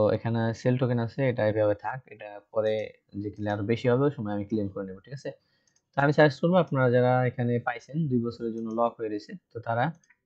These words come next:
এই এখানে এসে ভোট করে দিবেন, ঠিক আছে? এই যে এখানে যদি ভোট করে দেন, যে পুলে আপনি ভোট করবেন ওই পুলের আপনি রিওয়ার্ড পাবেন, ঠিক আছে? তো আমি যদি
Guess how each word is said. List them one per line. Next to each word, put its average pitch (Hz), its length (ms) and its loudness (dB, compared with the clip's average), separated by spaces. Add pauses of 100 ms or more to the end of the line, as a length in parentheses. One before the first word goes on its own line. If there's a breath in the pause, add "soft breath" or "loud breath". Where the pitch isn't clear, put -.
এই 110 320 2
এখানে 117 320 -2
এসে 135 220 0
ভোট 110 300 2
করে 104 140 2
দিবেন, 95 260 -2
ঠিক 95 100 -10
আছে? 117 180 -8 (1800)
এই 107 80 -2
যে 110 80 2
এখানে 127 300 2
যদি 127 140 4
ভোট 120 280 4
করে 143 200 6
দেন, 156 200 4
যে 139 160 6 (100)
পুলে 151 260 8
আপনি 135 180 -2
ভোট 123 220 0
করবেন 147 260 -6
ওই 127 160 -4
পুলের 123 300 -6
আপনি 117 160 -20
রিওয়ার্ড 104 340 -6
পাবেন, - 320 -14
ঠিক - 120 -20
আছে? 131 160 -16 (580)
তো - 80 2
আমি 131 180 6
যদি 139 120 6